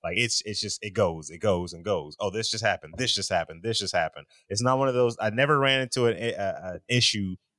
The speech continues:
where I was reading it and then the interesting stuff happens at the end of the comic book. Like, it was just always on the go,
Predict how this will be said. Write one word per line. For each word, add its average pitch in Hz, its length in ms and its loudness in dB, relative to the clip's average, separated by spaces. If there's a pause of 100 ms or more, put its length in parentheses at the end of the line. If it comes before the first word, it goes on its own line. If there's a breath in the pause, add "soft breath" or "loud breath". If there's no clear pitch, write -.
(300)
where 92 680 2 (560)
I 101 100 6
was 90 200 2
reading 110 500 0
it 90 240 -4 (280)
and 101 200 -6
then 104 540 -2 (560)
the 104 200 -2
interesting 107 400 -4
stuff 95 300 2
happens 95 320 -2
at 87 120 -6
the 90 140 -6
end 90 100 -6
of 76 80 -12
the 80 80 -12
comic 78 340 -8
book. - 280 -14 (320)
Like, 101 260 4
it 120 80 4
was 113 160 4
just 95 160 -2
always 101 760 2
on 101 200 0
the 92 80 -8
go, 78 340 -4